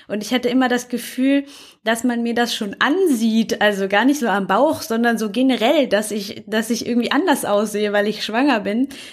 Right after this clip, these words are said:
was nicht der Fall war, besonders nicht für Leute, die mich ja gar nicht kannten. Genau, ich hab dann den, genau, ich versuch weniger genau zu sagen, klappt richtig gut. Mhm. <laughs> Ähm, ich hab dann den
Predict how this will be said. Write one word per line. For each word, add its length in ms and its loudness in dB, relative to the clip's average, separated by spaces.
was 300 -6
nicht 640 -6
der 120 -4
Fall 400 0
war, 340 -2
besonders 460 -6
nicht 160 -8
für 100 -6
Leute, 280 -4
die 120 -10
mich 140 -10
ja 80 -8
gar 180 -10
nicht 180 -12
kannten. 540 -12
Genau, 340 -2
ich 180 -2
hab 280 -2
dann 340 4
den, 340 0
genau, 420 -2
ich 120 -14
versuch 360 -8
weniger 320 -2
genau 340 -4
zu 180 -10
sagen, 260 -8
klappt 360 -12
richtig 380 -8
gut. 180 -10
Mhm. 800 -6
<laughs> 60 -20
Ähm, 480 0
ich 180 -2
hab 180 0
dann 240 4
den 500 -2